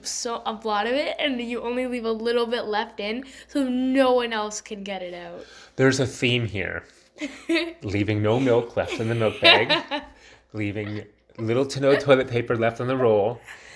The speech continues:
Speaker 2: I have this one written down as well. The toothpaste.
Speaker 1: <laughs>
Speaker 2: Eh, you know, and then you start rolling it and rolling it and rolling it to get every little last drop
Speaker 1: Yeah.
Speaker 2: out. And somehow it just lasts for days and days and days. It is pretty amazing how long it actually lasts.
Speaker 1: It's phenomenal.
Speaker 2: It is.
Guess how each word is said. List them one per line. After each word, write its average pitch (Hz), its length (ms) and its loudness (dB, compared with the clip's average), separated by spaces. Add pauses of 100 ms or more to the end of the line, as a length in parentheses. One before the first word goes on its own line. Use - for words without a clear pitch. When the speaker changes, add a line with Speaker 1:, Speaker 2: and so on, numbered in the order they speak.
(120)
Speaker 2:
I 117 180 6
have 123 260 4
this 131 240 6
one 117 220 6
written 110 260 0
down 107 280 2
as 107 160 -2
well. 98 300 4 (560)
The 135 160 0
toothpaste. 98 920 0
Speaker 1:
<laughs> 98 40 -14 (960)
Speaker 2:
Eh, 143 140 2
you 135 120 2
know, 135 60 4
and 127 200 4
then 123 120 6
you 123 120 2
start 127 300 4
rolling 120 360 6
it 120 160 2
and 110 100 -6
rolling 110 300 6
it 113 140 -4
and 113 100 -2
rolling 117 280 4
it 123 140 -4
to - 80 -14
get 104 200 -2
every 107 240 -2
little 104 200 0
last 101 320 0
drop 110 240 4
Speaker 1:
Yeah. 143 360 4
Speaker 2:
out. - 40 -20 (280)
And 120 120 -2
somehow 185 380 6
it 127 80 2
just - 220 -6
lasts 120 260 4
for 113 140 -2
days 110 400 0
and 104 100 -2
days 110 300 2
and 92 100 -6
days. 90 340 4
It 110 120 4
is 143 120 8
pretty 127 300 2
amazing 101 540 2
how 95 120 0
long 98 260 0
it - 120 -4
actually 92 460 -4
lasts. 78 380 -6
Speaker 1:
It's 226 200 -6
phenomenal. 220 640 -6
Speaker 2:
It 143 140 8
is. - 340 4